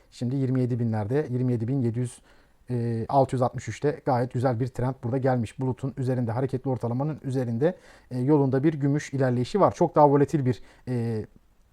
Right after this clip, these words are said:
enstrüman olmasından dolayı da, e, açıkçası güçlü miktarlarda, e, ekleyemiyorum. Bu noktada da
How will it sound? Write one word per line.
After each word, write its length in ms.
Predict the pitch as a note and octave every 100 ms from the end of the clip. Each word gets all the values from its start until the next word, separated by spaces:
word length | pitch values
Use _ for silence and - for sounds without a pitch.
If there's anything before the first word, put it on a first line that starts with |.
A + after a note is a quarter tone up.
| _ - -
enstrüman 420 | D3 - C#3+ C3+
olmasından 500 | C3+ C#3+ - C#3 C3+
dolayı 260 | A#2+ A#2 B2+
da, 140 | F#3+ - - -
e, 180 | A#2+ A2+
açıkçası 640 | - D#3 - B2+ D#3+ D3+ -
güçlü 420 | A#2 C#3 - D#3+
miktarlarda, 880 | C3+ A#2+ B2 A#2+ A2+ A2 D#3+ F3+ F#3+
e, 100 | A#2+
ekleyemiyorum. 920 | A#2+ D3+ C#3+ G3 D#3 D#3 D3 C3+ E3+ E3+
Bu 60 |
noktada 380 | C#3 - A#2+ A2+
da 160 | D#3+